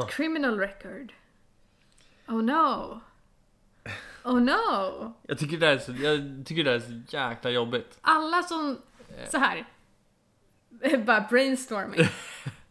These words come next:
Speaker 2: Alla som är under arton och spelar G T A borde automatiskt få ett criminal record.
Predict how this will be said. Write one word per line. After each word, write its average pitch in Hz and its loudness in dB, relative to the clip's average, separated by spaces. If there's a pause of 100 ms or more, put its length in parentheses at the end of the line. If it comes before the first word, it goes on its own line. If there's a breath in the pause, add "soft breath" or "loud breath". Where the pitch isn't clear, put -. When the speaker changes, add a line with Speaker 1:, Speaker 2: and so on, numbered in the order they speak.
(320)
Speaker 2:
Alla 285 8
som 311 0
är - -2
under 277 2
arton - -8
och 185 -10
spelar 175 -6
G 175 -10 (100)
T - -12
A 330 -12 (200)
borde 233 0
automatiskt 240 -2
få - -8
ett - -12
criminal 285 -10
record. - -12